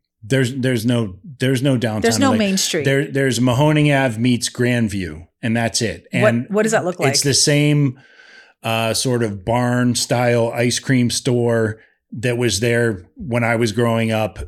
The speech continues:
Speaker 1: T G Kips is a hamburger place that's still there. S and S Food Market, incidentally, looks a lot different than it did when I was a kid, but it's still in the same spot, you know.
Speaker 2: So
Speaker 1: Um,
Speaker 2: that is the downtown Mahoning and
Speaker 1: You got a pharmacy.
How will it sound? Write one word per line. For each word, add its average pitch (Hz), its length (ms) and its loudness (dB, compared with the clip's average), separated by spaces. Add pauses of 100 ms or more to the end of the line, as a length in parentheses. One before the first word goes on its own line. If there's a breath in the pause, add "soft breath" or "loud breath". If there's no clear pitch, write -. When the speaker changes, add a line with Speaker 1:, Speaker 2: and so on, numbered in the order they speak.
(160)
Speaker 1:
T 147 260 0
G 131 240 -2
Kips - 640 -2
is 120 240 -2
a 117 240 -2 (120)
hamburger 123 500 0
place 120 380 -2
that's 117 200 -4
still 127 360 0
there. 117 440 0 (540 loud breath)
S 202 220 0
and 220 100 4
S 185 180 2
Food 214 300 2
Market, 131 440 0
incidentally, 135 720 0
looks 131 240 0
a 139 40 0
lot 123 280 0
different 135 340 0
than 131 140 0
it 123 100 0
did 127 220 0
when 127 120 0
I 123 140 0
was 120 160 0
a 117 60 -4
kid, 131 300 -2
but 147 100 2
it's 143 100 -2
still 180 220 2
in 143 60 2
the 123 60 2
same 123 280 0
spot, 127 640 -2 (100)
you 131 180 0
know. 127 360 0 (140)
Speaker 2:
So - 140 -2
Speaker 1:
Um, - 100 0
Speaker 2:
that 247 200 2
is 277 180 -2
the 233 100 -2
downtown 196 640 -4
Mahoning 202 760 -4
and 156 520 -10
Speaker 1:
You 123 120 -2
got 127 120 2
a 113 40 0
pharmacy. 151 880 2